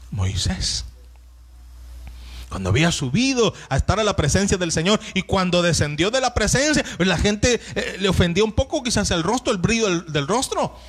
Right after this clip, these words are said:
De modo que a alguien se le ocurrió, "Bueno, vamos a cu-, a cubrirlo", porque era tal el brillo del rostro de, de Moisés que la gente no podía verle a los ojos.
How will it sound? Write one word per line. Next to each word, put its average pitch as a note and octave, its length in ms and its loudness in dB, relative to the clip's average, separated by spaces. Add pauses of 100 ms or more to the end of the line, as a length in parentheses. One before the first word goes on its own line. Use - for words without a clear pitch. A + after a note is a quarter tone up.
(140)
De C#3+ 80 -2
modo F3 220 2
que - 80 -4
a G3+ 140 2
alguien F3 240 2
se G3 100 4
le E3 60 4
ocurrió, D3 280 0
"Bueno, F#3 200 -2
vamos C#3+ 240 0
a G3+ 80 0
cu-, - 180 -10
a - 40 -6
cubrirlo", B3 600 0 (360)
porque - 280 2
era G#3+ 260 0
tal A#3 480 2 (120)
el D#3 180 2
brillo A3+ 320 2
del E3 140 2
rostro G#3 420 0 (180)
de, E3+ 320 2
de D#3+ 140 0
Moisés A3+ 640 0 (280)
que D#3+ 120 2
la C3 100 0
gente F3 300 0
no E3 120 -2
podía D#3+ 280 0
verle C4 320 2
a E3+ 40 -2
los D3 160 0
ojos. A#3+ 460 -6